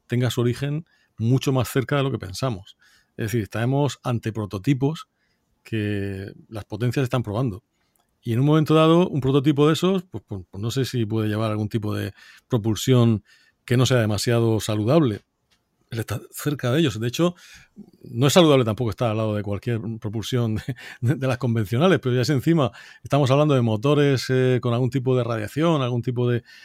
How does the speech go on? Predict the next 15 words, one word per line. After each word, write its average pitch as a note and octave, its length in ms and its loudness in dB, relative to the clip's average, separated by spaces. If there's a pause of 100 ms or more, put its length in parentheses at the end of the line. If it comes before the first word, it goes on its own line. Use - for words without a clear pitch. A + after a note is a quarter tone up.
(220)
pues G#2 160 -4
no A2+ 100 -2
sé, B2 100 -2
de, A#2 240 -2
de A2+ 180 -4
funcionamiento B2 760 -4 (240)
que A2 160 -4
no B2 180 -2
sabemos A#2 560 0 (560)
de A2 100 -4
dónde, A2 260 -6
cuál B2 180 0
es A2+ 80 0
su C3+ 100 -4
naturaleza, C#3 600 0